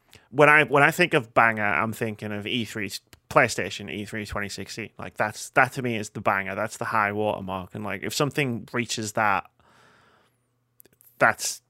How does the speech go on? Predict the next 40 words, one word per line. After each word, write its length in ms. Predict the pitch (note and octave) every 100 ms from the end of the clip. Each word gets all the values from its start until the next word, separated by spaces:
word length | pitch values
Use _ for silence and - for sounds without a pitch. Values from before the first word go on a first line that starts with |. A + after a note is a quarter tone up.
| - -
incredible, 600 | A2 B2 A2 G2+ F#2 F#2+
you 80 | A2
know? 200 | A2 A#2
But, 120 | - G2+
like, 200 | G#2 -
I 80 | A2
don't 160 | G#2+
know 100 | F#2+
if 120 | G2+
anything 260 | A2+ G#2+ A2
ever 160 | G2+ G2+
will 160 | G#2
again. 400 | G2 A2 F#2+ G2 -
But 380 | - E3+ A2+ - - - _ -
that's 240 | B2+ -
not 160 | D3 B2+
me 120 | C3
going, 200 | B2 A#2+
"Well, 160 | B2+ B2+
everything 260 | C#3 C3
else 240 | E3 C3+ -
is 60 |
shit." 220 | - D3
It's 100 | -
like, 160 | C3 D3+
"This 140 | C4+
is 120 | E4 D4
good. 220 | F4+ -
This 180 | D3+ C#3+
was 160 | D#3+ D3+
good." 320 | F#3 C3+ G#2+
Like, 240 | A#2+ A#2
it 60 | A#2
was 180 | C#3+ B2
really 340 | B2 C#3+ E3
well 220 | C#3 C3+
paced. 560 | C#3+ - G#2+ G#2+ - - - - - _ -
Um, 580 | B2 A#2 A2 G#2+ A2 - - _ _ -
I 120 | B2+
think 280 | F#3 E3+